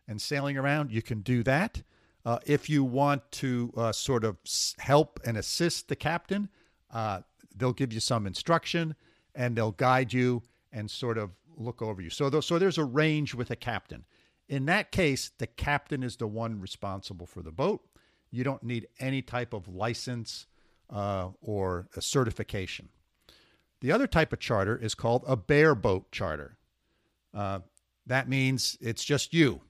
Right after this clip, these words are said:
There's no crew, no other person from the charter company or no other captain, and that you are the captain and you are the one responsible for the boat.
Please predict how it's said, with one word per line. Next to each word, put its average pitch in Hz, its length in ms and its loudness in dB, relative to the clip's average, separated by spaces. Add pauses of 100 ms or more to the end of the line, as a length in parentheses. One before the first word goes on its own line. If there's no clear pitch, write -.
(180)
There's 98 260 -6
no 113 320 0
crew, 123 600 0
no 135 220 6
other 127 420 4 (520)
person 120 520 0 (120)
from 113 220 -4
the 101 60 -4
charter 117 360 0
company 98 480 -4
or 95 60 -6
no 95 180 -2
other 104 120 -2
captain, 101 460 -8 (340)
and 135 160 -2
that 147 200 0
you 156 600 4 (280)
are 107 300 -2 (260)
the 113 80 -4
captain 127 640 0 (140)
and 107 200 -6
you 160 280 4
are 123 120 6
the 110 100 2
one 107 220 0
responsible 90 640 -8
for 85 180 -12
the 80 100 -8
boat. 92 260 0